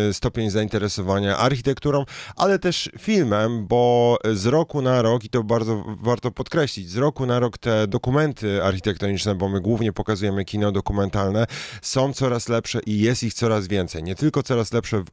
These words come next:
opisywaniu tej problematyki, ale też po prostu jako dzieła filmowe, więc czasami może po prostu warto przyjść, e, do kina, żeby przeżyć to doświadczenie filmowe.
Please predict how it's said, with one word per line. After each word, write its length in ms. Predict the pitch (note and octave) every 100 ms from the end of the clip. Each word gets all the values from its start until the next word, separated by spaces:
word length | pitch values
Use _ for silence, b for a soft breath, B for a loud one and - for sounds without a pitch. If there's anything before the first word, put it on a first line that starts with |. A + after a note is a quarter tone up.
| -
opisywaniu 1000 | B2+ A#2+ B2+ - G#2+ G#2+ A#2 A2 G#2 G2+ B B A2+ -
tej 160 | A#2
problematyki, 800 | G#2+ A2+ G2+ G#2+ B2 C3+ C#3+ B2+ -
ale 180 | A2+ A#2
też 200 | B2+ A#2
po 120 | -
prostu 440 | - B2+ B2+ - A2+
jako 200 | G2+ G2+
dzieła 260 | G#2 G#2
filmowe, 500 | F#2 G2 A2 A#2 A#2 - B G#2+
więc 560 | F2+ F#2+ A2+ A#2 A#2 -
czasami 380 | C#3+ C#3 G#3+ F#3
może 240 | D#3+ D3+
po 120 | C3
prostu 300 | B2+ C3 -
warto 280 | A2+ A2 A2
przyjść, 380 | - A#2 A#2+ - B B -
e, 140 | - B2+ B2
do 120 | F3+
kina, 380 | D#3 F#2 D#2+ E2+
żeby 720 | G#2+ A2+ C#3+ C#3+ C#3+ C#3 B2+
przeżyć 420 | - C#3+ B2+ A#2
to 280 | - A2+ A2+
doświadczenie 760 | F#2+ G2 - G2 - F2+ E2+ E2
filmowe. 440 | - D#2 C#2 B1+